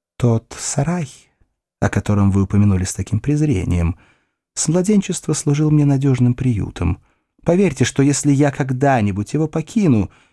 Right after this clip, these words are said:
то не иначе, как с таким человеком, который не станет презрительно отзываться о жилище, где я выросла и воспитывалась».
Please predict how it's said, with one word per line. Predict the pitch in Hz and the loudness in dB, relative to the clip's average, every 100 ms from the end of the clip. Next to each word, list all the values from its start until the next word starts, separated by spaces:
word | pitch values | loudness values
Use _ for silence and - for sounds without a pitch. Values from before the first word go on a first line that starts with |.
| _ | _
то | 156 | 2
не | 160 165 | 2 2
иначе, | 175 190 185 165 | 2 0 0 -2
как | 160 156 | -2 -4
с | - | -4
таким | 170 - 214 | -4 0 0
человеком, | - - 101 101 101 113 | 0 0 0 2 2 2
который | 120 156 180 175 | 0 0 0 2
не | 180 | 0
станет | 180 - 208 156 101 | -2 -4 -2 0 -2
презрительно | - 107 101 110 135 - 92 95 | 0 2 4 2 2 -2 2 2
отзываться | - 98 92 92 87 85 - | 0 -4 -2 0 -2 -4 -6
о | - 107 | -2 0
жилище, | 104 135 160 - - 92 - _ | 0 0 -2 -2 -2 -2 -4 _
где | 131 120 120 | 0 2 2
я | 117 120 | 2 2
выросла | 123 170 147 - 127 117 - _ _ - | 0 -2 -2 -2 0 0 -4 _ _ -2
и | |
воспитывалась». | 104 101 - - - - - - - - | 0 0 -4 -8 -8 -8 -8 -8 -10 -14